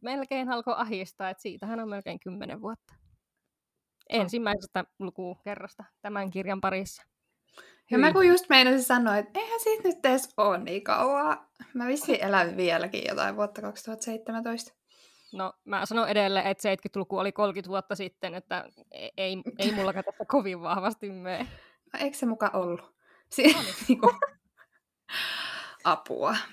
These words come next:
Speaker 2: joo.
Speaker 1: Oho.
Speaker 2: Nonni. Mutta siis jos täällä on nyt joku kuuntelija linjoilla vielä tässä vaiheessa ja sulle Luukaupungin tarina on ni-, niinku vieras,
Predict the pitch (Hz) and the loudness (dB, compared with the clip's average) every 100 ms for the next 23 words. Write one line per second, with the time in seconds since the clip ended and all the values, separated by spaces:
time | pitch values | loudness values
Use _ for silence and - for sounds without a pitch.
0 | - 185 160 185 196 294 - 180 185 _ | -6 -2 0 0 -2 -10 -10 -14 -14 _
1 | _ _ _ _ _ - 202 277 285 196 | _ _ _ _ _ -8 -2 2 2 2
2 | 190 202 - _ - - - - - - | 0 -2 -8 _ -20 -16 -12 -12 -12 -8
3 | 208 254 - _ 262 254 247 - _ - | -2 0 -2 _ 6 6 6 -4 _ -2
4 | 202 196 190 220 294 - 277 262 214 202 | 0 0 0 0 0 4 6 8 6 2
5 | 202 196 196 180 160 185 233 254 214 214 | 0 -2 -4 -4 -2 4 6 6 4 2
6 | 196 196 196 - 196 233 240 226 214 226 | 2 2 -2 -2 2 2 4 2 2 0
7 | 233 - 196 208 208 208 214 - 196 196 | 0 -6 -6 -4 -2 -4 -6 -10 -10 -6
8 | 180 180 214 202 196 196 - 208 - _ | -4 -2 0 0 -2 -4 -4 -6 -8 _
9 | _ _ - 180 180 175 - _ _ _ | _ _ -10 -4 -2 -2 -4 _ _ _
10 | _ _ _ - - 196 196 180 - - | _ _ _ -14 -8 -4 -2 -2 -4 -6
11 | 202 226 214 160 165 156 160 185 190 190 | -2 -2 -2 -6 -6 -10 -8 -8 -6 -6
12 | 147 151 - _ _ - 196 - - 285 | -6 -10 -14 _ _ -12 -12 -12 -4 0
13 | 339 277 269 277 - | 2 2 0 -2 -12